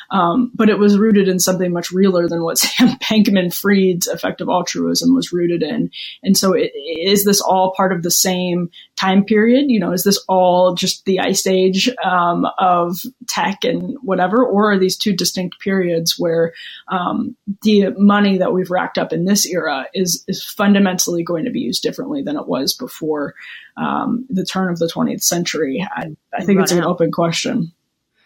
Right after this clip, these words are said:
Speaker 2: Yeah, and run out because it's not being regenerated, right? That, that wealth,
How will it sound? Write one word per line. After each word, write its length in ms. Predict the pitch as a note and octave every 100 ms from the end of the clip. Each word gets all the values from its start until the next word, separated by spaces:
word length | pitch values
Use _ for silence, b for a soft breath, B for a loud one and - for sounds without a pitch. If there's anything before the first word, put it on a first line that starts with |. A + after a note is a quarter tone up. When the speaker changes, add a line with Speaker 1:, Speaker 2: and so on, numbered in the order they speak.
| _ _ _ -
Speaker 2:
Yeah, 220 | D#3 B2+
and 120 | D3
run 180 | F3+ F3+
out 320 | G#3 D#3+ -
because 240 | - F3
it's 100 | -
not 220 | F#3+ E3+ -
being 580 | G#3 F3 D3 C#3+ D3+ -
regenerated, 840 | F3+ D#3+ D#3 F#3+ E3+ C#3 - G#2 -
right? 180 | B2+ -
That, 220 | B2 A#2+ -
that 220 | F#3+ D#3
wealth, 360 | D3+ F#3 F3+